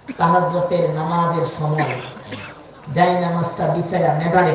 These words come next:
কইছি, "হে ব্রেন, আমি কালকে ল্যাংটা দৌড়াইতেছিলাম, আজকে আমার দাড়ি চুল পেকে গেছে, কালকে আমার হাল অবস্থা কি হবে?" কখনো আমরা আমার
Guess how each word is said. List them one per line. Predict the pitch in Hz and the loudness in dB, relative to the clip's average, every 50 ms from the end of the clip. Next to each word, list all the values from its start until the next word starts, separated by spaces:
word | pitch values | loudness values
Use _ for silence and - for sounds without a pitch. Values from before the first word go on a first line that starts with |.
| - 165 | 2 2
কইছি, | 151 147 - - 151 | 2 0 2 0 0
"হে | 135 156 156 156 | 2 2 4 4
ব্রেন, | 151 147 151 147 147 - - - - - - - - - - - - - - - - - - - - - - - - - - - - - - - | 4 4 6 4 4 2 0 -4 -8 -10 -12 -14 -14 -14 -16 -16 -16 -18 -18 -18 -18 -20 -20 -20 -20 -20 -20 -20 -20 -20 -20 -20 -20 -20 -6 0
আমি | - 170 185 185 180 175 - | 2 2 2 2 0 0 2
কালকে | 202 185 170 160 - - 170 156 151 | 4 4 4 2 2 0 0 2 2
ল্যাংটা | 151 160 170 175 175 - - 160 151 | 2 2 2 2 0 2 2 2 4
দৌড়াইতেছিলাম, | 143 156 151 147 147 147 143 139 - - 131 - - - - - 131 123 120 - - - - - - - - - - - - - - - - - - - - - - - - | 4 4 4 4 6 4 4 2 2 0 -2 -4 -2 -2 -2 -2 -2 -4 -4 -6 -8 -12 -14 -16 -18 -20 -20 -20 -20 -20 -20 -20 -20 -20 -20 -20 -20 -20 -20 -20 -14 -2 0
আজকে | 151 - - - - - 160 | 0 0 0 -2 0 0 2
আমার | 156 151 160 147 135 127 | 2 2 2 0 0 2
দাড়ি | 156 156 160 175 180 180 - | 4 4 4 4 2 2 0
চুল | 160 151 - - - | 0 -2 -2 -2 -4
পেকে | - 175 170 180 185 160 | -4 -2 -2 0 -2 -2
গেছে, | 143 143 127 - - - 135 123 - - - - - - - - - - - - | -2 -4 -6 -6 -8 -8 -8 -10 -10 -12 -16 -18 -20 -20 -20 -20 -20 -20 -8 -2
কালকে | 160 151 156 156 156 160 156 151 | 0 2 2 2 2 0 0 0
আমার | 147 147 143 143 | 2 0 0 -2
হাল | - - - - 151 147 156 156 151 - - - 147 147 | -2 -4 -2 2 2 4 4 4 2 0 -2 -4 -2 -2
অবস্থা | 147 156 165 - - - - - - | -2 -2 -2 -4 -4 -6 -6 -6 -6
কি | - - - 180 180 | -6 -6 -6 -4 -2
হবে?" | 156 - - - - - - 123 - - - - - - - - - - - - - - - - - - 127 135 135 127 117 117 - - - - - 127 - - - - - - - - - - - - - - - - - - 95 95 92 - - - | -2 0 0 -2 -4 -4 -4 -6 -6 -8 -10 -14 -16 -20 -20 -20 -20 -20 -20 -20 -20 -20 -20 -20 -20 -20 -20 -18 -18 -20 -20 -20 -20 -20 -20 -20 -20 -20 -20 -20 -20 -20 -20 -20 -20 -20 -20 -20 -20 -20 -20 -20 -20 -20 -20 -18 -16 -16 -16 -16 -10 0
কখনো | - 190 190 190 - 214 214 208 202 | 2 4 4 6 4 4 4 2 2
আমরা | - 180 175 175 - - 190 185 | 0 0 0 -2 -2 0 2 2
আমার | 180 170 - 170 180 180 170 156 | 2 2 2 0 0 2 2 0